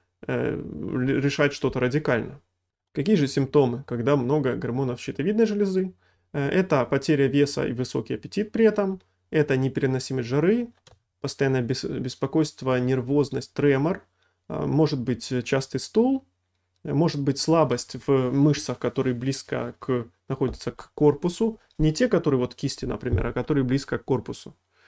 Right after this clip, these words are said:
Дальше нарушение сна, расстройство месячных, э, влажная кожа, частый пульс, высокое давление, могут быть аритмии,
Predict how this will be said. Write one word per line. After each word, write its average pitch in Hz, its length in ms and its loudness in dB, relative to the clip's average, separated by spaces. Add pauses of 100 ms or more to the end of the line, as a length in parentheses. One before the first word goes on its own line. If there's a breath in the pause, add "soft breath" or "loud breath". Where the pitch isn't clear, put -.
(220 soft breath)
Дальше 143 420 2
нарушение 131 540 0
сна, 226 380 4 (640)
расстройство 139 580 0
месячных, 196 720 0 (520)
э, 135 340 0
влажная 131 600 2
кожа, 208 420 4
частый 139 340 -2
пульс, 202 380 0
высокое 131 400 -2
давление, 156 560 4
могут 131 240 2
быть 113 180 -4
аритмии, 185 760 2